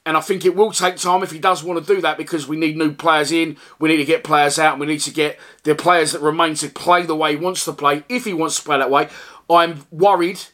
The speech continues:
<laughs> I'm not, uh, I'm gonna say it. He looks like a, you know, a nice kid. And he, to me, he is a kid. He's fucking eight years, something like younger than me.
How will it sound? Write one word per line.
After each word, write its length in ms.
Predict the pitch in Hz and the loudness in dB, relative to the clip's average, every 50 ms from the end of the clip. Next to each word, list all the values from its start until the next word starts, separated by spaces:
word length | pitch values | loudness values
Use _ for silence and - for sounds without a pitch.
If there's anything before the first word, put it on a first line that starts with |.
| _ _ _ _ _ _ _ _ _ | _ _ _ _ _ _ _ _ _
<laughs> 400 | _ _ _ _ _ _ _ - | _ _ _ _ _ _ _ 0
I'm 480 | - - - - - 185 180 170 170 | 0 0 -2 -2 -2 -2 -2 0 0
not, 180 | 165 180 - - - | -2 -2 -2 -2 0
uh, 180 | 151 143 139 139 | 2 2 2 2
I'm 80 | 156 | 2
gonna 160 | 165 - 170 156 | 0 0 0 2
say 220 | - - 156 147 | 2 2 2 0
it. 80 | - - - - _ _ _ - | -2 -6 -16 -20 _ _ _ -2
He 200 | 175 170 185 185 | -2 -2 0 0
looks 320 | 175 185 208 196 - - | 0 0 0 0 0 -2
like 200 | - 180 165 - | -2 -2 -2 0
a, 160 | 170 160 160 156 | 0 -2 -2 -2
you 80 | 160 196 | 0 -2
know, 100 | 170 170 | 0 0
a 120 | 170 170 | 0 0
nice 320 | 190 226 220 220 - - | 0 2 2 2 2 0
kid. 380 | - - 202 190 165 147 - - _ _ _ _ _ _ _ _ _ | -2 -2 0 0 0 -2 -4 -10 _ _ _ _ _ _ _ _ _
And 140 | - 165 156 | -2 0 0
he, 160 | 165 156 170 | 0 0 -2
to 140 | - - 160 | -4 -4 -2
me, 140 | 160 190 202 | -2 0 0
he 140 | 147 143 180 | 2 2 2
is 120 | 208 175 | 0 0
a 60 | 156 | -2
kid. 180 | 147 139 127 123 | -4 -4 -4 -4
He's 100 | 139 143 | -4 -6
fucking 240 | - 147 143 156 151 | -6 -4 -2 0 0
eight 160 | 160 151 127 | 0 0 0
years, 200 | 139 143 139 - | -2 -2 -2 -2
something 320 | - - - 156 147 147 151 | -4 -4 -2 -2 0 0 0
like 240 | 143 135 143 143 | 0 0 0 0
younger 240 | 143 156 160 143 143 | 2 2 2 2 0
than 80 | 151 165 | 0 0
me. 160 | 165 139 | 0 0